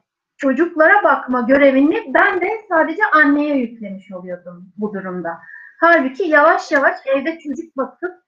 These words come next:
çalışan, e, erkekler de çok az da olsa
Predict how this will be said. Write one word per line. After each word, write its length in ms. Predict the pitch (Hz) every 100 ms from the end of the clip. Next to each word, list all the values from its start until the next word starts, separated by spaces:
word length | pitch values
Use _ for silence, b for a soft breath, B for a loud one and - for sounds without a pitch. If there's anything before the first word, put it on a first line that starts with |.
| _
çalışan, 540 | 277 247 254 - 330 392 - b b _ _
e, 60 | 226 226 226 220 220 254
erkekler 760 | 262 269 277 - 294 302 254
de 320 | 214 277 370 - _ _
çok 240 | 311 277
az 240 | 262 240 214
da 60 |
olsa 460 | 214 214 214 330